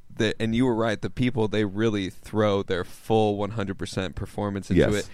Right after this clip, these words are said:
Speaker 1: And it
Speaker 2: yes.
Speaker 1: reminds me of, um, 'cause, like, ah, it's, it's hard because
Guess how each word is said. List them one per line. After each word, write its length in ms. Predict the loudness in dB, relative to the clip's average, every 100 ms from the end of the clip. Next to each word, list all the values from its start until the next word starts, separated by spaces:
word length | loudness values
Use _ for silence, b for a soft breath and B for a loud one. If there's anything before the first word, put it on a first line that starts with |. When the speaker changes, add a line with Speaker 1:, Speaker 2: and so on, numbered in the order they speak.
| B B
Speaker 1:
And 80 | 2
it 40 | 2
Speaker 2:
yes. 80 | 0
Speaker 1:
reminds 420 | 0 -2 -4 -2
me 140 | 0
of, 180 | 0 -2
um, 440 | -4 -4 -6 -10 -14 -18 -20 b b
'cause, 180 | -6 -4
like, 180 | -6 -8
ah, 340 | -8 -8 -8 -8
it's, 180 | -8 -8 -8
it's 140 | -6
hard 280 | 0 2 2
because 260 | -2 -6